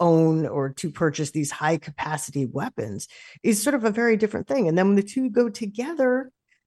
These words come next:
this is what happens. And it's not, um, I don't know, th-, there's sort of, my, my husband points to, there's a, a satirical website called The Onion, and, uh, you know, satire is one way to deal with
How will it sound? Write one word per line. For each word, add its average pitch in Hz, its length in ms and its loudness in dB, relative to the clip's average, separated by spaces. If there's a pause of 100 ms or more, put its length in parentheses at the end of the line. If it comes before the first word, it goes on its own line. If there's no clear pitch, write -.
this 247 200 0
is 269 160 -4
what 254 80 0
happens. - 680 -6
And 175 240 2 (400)
it's 202 340 0
not, 208 540 2
um, 160 500 -2 (480)
I 180 80 -4
don't 175 140 4
know, 160 120 4
th-, 175 200 -4
there's 202 260 2
sort 202 140 0
of, 180 120 -2
my, 170 220 -2
my 185 220 0
husband 165 340 -2
points 160 360 -4
to, 156 200 0
there's 151 220 0
a, 147 60 0
a 117 120 -2
satirical 156 600 -2
website 127 480 -4
called 127 260 -2
The 135 140 -6
Onion, 113 400 -4
and, 95 240 -8
uh, - 140 -10
you 165 120 -2
know, 151 100 -6
satire 131 600 -4
is - 140 -10
one 113 180 -4
way 110 160 -6
to 113 100 -8
deal 92 300 -8
with 87 220 -12